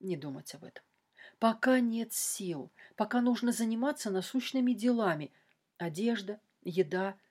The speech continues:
ночлег. Если начну вспоминать, то заору в голос. Родные места возвращаться далеко,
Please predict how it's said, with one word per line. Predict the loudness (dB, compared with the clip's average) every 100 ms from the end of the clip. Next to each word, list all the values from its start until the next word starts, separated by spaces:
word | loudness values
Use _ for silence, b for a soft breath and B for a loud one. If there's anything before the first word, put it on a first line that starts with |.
| _
ночлег. | -4 -2 -2 -2 -2 -4 -8 b _
Если | -2 -2 0 -2
начну | -2 -2 -2 -2
вспоминать, | -2 -2 0 0 -2 -4
то | -4
заору | -2 0 0 0 -2
в | -4 -6
голос. | 2 4 4 0 -8 b b b b _ _ _ _
Родные | 0 4 4
места | 2 0 -2
возвращаться | -2 -2 -4 -6 -10 -10 -10
далеко, | -8 -10 -6 -6 -6